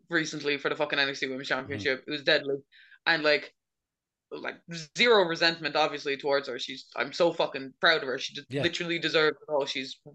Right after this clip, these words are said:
Speaker 1: like, one of the best wrestlers ever from fucking Ireland, in my opinion.
Speaker 2: Without a doubt.
Speaker 1: Um,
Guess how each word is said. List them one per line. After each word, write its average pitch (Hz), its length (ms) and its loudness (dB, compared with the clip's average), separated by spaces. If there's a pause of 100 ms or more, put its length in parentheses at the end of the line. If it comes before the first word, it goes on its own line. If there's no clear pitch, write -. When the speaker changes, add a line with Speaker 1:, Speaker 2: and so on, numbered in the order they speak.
(200)
Speaker 1:
like, 139 180 0
one 196 240 0
of 180 80 0
the 170 60 0
best 160 180 2
wrestlers 147 500 0 (240)
ever 156 280 4
from 135 240 -8
fucking 151 240 -4
Ireland, 120 280 -4
in 123 60 -12
my 107 80 -10
opinion. 143 260 -4
Speaker 2:
Without 139 140 4
a 117 60 2
doubt. 107 180 -2 (360)
Speaker 1:
Um, 147 60 -8